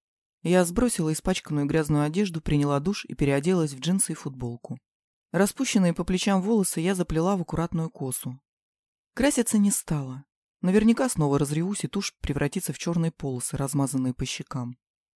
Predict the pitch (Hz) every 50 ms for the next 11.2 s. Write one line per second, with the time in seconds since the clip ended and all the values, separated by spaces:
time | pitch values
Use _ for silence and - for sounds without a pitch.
0 | _ _ _ _ _ - 170 190 - - 220 - 262 247 220 165 143 143 151 156
1 | 156 - - 151 156 160 208 226 208 175 151 139 - - 151 143 185 220 214 190
2 | 160 151 147 139 127 139 - - - 143 170 175 180 170 160 - 165 - - 170
3 | 151 139 123 123 - - _ _ _ _ _ _ _ _ _ _ _ _ _ _
4 | _ _ _ - 202 240 226 220 240 240 226 190 165 165 170 170 165 160 - -
5 | 156 151 156 156 151 151 151 147 151 147 147 143 135 - - 143 135 135 135 139
6 | - _ _ _ _ _ _ - - - 156 151 165 190 202 196 175 160 151 151
7 | - 147 143 143 147 147 143 139 151 175 190 190 175 160 151 147 139 - - 147
8 | 135 143 160 165 165 160 151 147 135 135 131 123 - - 139 120 120 123 131 -
9 | _ _ _ _ _ _ _ _ _ _ _ _ 143 131 - - 131 131 165 208
10 | 240 247 - - - 139 127 - - - - - 131 127 127 127 127 - - 135
11 | 120 120 120 127